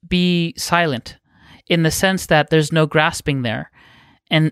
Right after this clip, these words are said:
and so the, the thoughts will arise, and then they'll dissolve and return to wherever they came from. But in the process of arrive-,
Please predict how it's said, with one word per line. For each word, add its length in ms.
and 140
so 100
the, 220
the 80
thoughts 340
will 120
arise, 440
and 180
then 140
they'll 360
dissolve 580
and 220
return 360
to 100
wherever 280
they 100
came 320
from. 360
But 160
in 120
the 80
process 420
of 100
arrive-, 500